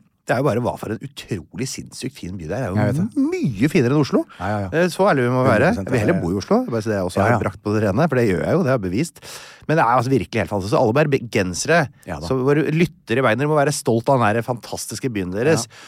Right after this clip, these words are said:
Speaker 2: Ja.
Speaker 1: Jan, la meg starte med å spørre deg i denne Saker i mediaspalten,
Speaker 2: Ja.
Speaker 1: som vi nå er inne i. Hva er du på jakt etter når du er i en eller annen butikk eller forretning eller marked, da, eh, som du sier, og skal kjøpe deg noe?
Speaker 2: Eh,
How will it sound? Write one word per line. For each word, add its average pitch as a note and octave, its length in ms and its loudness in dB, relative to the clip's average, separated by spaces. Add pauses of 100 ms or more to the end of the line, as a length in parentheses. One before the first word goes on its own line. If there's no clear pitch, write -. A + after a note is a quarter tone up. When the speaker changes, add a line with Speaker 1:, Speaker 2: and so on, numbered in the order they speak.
(180)
Speaker 2:
Ja. E3 160 2
Speaker 1:
Jan, B3 180 0 (140)
la F#3+ 140 4 (120)
meg F#3 460 0
starte D3+ 420 -2
med C#3+ 120 -4
å C#3 40 -6
spørre A2+ 300 0
deg G#2 240 0
i A#2 80 -2
denne G2 420 -4
Saker G2 340 -4
i G2 40 -4
mediaspalten, D#2+ 500 -4
Speaker 2:
Ja. D3 200 2 (180)
Speaker 1:
som - 160 -14
vi F#2 80 -4
nå F2 80 -4
er E2+ 160 -4
inne C2+ 160 -12
i. - 40 -16 (200)
Hva A2+ 500 0
er G3+ 60 2
du G#2 220 -6
på D3+ 180 -6
jakt - 180 -6
etter F#2+ 220 -8
når C3+ 160 -4
du A2 240 -4
er F#2 560 -2
i A2+ 160 -2
en G2+ 120 -2
eller G#2 120 -2
annen F#2+ 160 -6
butikk G#2 380 -14
eller G#2 100 -4
forretning G2+ 600 -8
eller F#2+ 140 -4
marked, A#2 400 -2
da, B2+ 120 0 (540)
eh, F2 40 -6
som G2+ 160 -10
du F#2+ 60 -8
sier, A2+ 240 -4 (100)
og G2+ 60 -6
skal A2+ 140 -8
kjøpe - 260 -4
deg D#2 160 -6
noe? E2 60 -12 (720)
Speaker 2:
Eh, D3+ 480 2